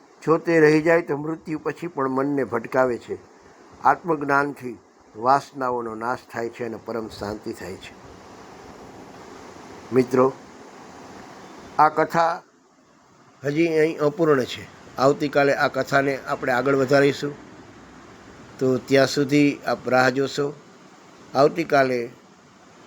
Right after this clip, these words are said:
ફરીથી આ કથાને આપણે આગળ લઈ જઈશું, આ પ્રસંગને લઈ જઈશું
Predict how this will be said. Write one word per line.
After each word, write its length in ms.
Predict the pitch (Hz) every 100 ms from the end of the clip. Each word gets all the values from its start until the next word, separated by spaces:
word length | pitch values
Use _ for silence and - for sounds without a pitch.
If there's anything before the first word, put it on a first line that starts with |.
| -
ફરીથી 360 | 147 160 147 139
આ 100 | 127
કથાને 400 | 131 143 127 120
આપણે 240 | 117 120
આગળ 200 | 113 123
લઈ 160 | 120 113
જઈશું, 360 | 117 - 120
આ 40 | 107
પ્રસંગને 520 | 120 117 120 117 110
લઈ 140 | 113
જઈશું 380 | 117 120 - 120